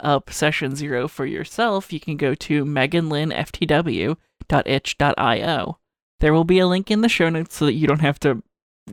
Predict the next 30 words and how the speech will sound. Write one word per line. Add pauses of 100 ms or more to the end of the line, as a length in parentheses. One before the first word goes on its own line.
(260)
figure
out
which
spelling
of
Megan
it
might
be. (520)
And (300)
you
can
pick
that
game
up (140)
as
well
as
the (480)
actually
complete
package
of
the
Session
Zero
suite
of
games